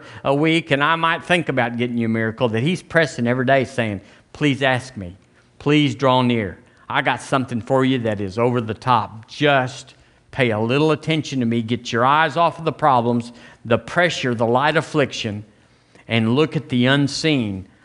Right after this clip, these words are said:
I got lots of stuff that's in the unseen that if you will just let me, I will bring it to your seen." So Luke chapter five, verse twelve, uh, says, "And it came to pass, when he was in a certain city,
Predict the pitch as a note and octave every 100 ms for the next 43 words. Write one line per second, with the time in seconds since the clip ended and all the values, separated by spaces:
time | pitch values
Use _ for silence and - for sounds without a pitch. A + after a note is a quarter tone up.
0 | _ A#2+ C3+ A#2+ F#2+ C3 C3 C#3 C3+ C3
1 | - D3 A#2+ G#2 - - A2+ G#2 C3 A2
2 | A2 C#3+ C#3+ - A2 G2 F#2+ - _ -
3 | A2 G#2+ G#2+ G#2 C3+ D3 D3+ C3 D3+ -
4 | D3+ E3+ A#2 A2 G#2+ G2+ A#2 A2 G#2 A#2+
5 | A#2+ A2+ - A2 G#2 G#2+ - A2+ F#2+ E2+
6 | - _ _ - _ - C#3+ E3+ F#3 F3+
7 | E3+ - C#3 - E3+ D#3 C3 C3+ - -
8 | G3+ E3 C#3 - - _ _ _ _ _
9 | _ _ _ _ _ - - A2 A2 F2+
10 | - _ - E3+ C#3+ D#3 D3+ - F#3 G#3
11 | F#3+ F3 A3 G3+ B2+ - - - _ _
12 | _ D#3 D#3+ D3+ C#3 E3 D3 - F#3+ F3+
13 | C#3+ - A3 D3 A2+ -